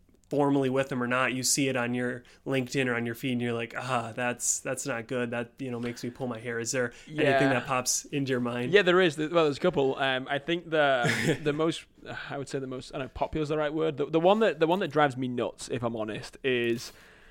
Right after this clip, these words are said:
Speaker 2: companies that only post organic content on their company profiles, whether that's LinkedIn, whether it's Facebook. They probably have an email newsletter with seven people on that's just their entire staff. Like, when companies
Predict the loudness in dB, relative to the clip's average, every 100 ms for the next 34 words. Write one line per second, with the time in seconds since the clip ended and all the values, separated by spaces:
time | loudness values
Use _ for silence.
0 | -20 -20 _ _ -6 2 2 2 -2 -2
1 | 0 2 2 0 -4 -4 -2 2 0 -2
2 | 0 0 2 -2 -4 -6 -6 -4 -6 -6
3 | -6 -4 -6 -6 -10 -8 -4 -4 -4 -6
4 | -6 -4 -4 -4 -12 -14 -16 -16 -8 0
5 | 2 4 2 2 2 2 2 4 4 2
6 | -4 -2 -6 -6 -6 -4 -4 -6 0 2
7 | 0 -4 -4 -4 -4 -4 -4 -4 -2 0
8 | 0 0 -2 -2 -4 -4 -4 -4 -4 -4
9 | -2 -2 -2 -6 -6 -8 -4 -4 -4 -8
10 | -6 -6 -4 -2 -2 -4 -4 -2 -4 -10
11 | -20 -20 0 2 2 2 0 4 2 2
12 | -2 -4